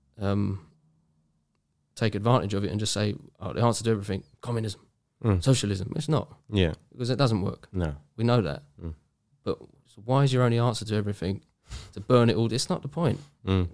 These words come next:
Speaker 1: You know, you can maybe change a few people around. What, it works to a
Speaker 2: Mm.
Speaker 1: degree.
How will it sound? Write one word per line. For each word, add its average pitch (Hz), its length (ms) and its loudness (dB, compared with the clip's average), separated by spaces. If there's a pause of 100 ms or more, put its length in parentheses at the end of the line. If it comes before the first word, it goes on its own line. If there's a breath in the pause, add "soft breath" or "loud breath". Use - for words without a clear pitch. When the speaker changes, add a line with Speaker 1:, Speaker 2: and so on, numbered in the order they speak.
Speaker 1:
You 131 80 0
know, 110 240 0
you 127 140 -6
can 127 120 -4
maybe 135 240 0
change 117 280 -4
a 104 40 -4
few 104 140 -10
people 110 240 -4
around. 113 140 -2
What, 147 140 -2 (1120 soft breath)
it - 160 -6
works 160 480 4 (160)
to 95 80 -2
a - 80 4
Speaker 2:
Mm. - 20 0
Speaker 1:
degree. 104 440 0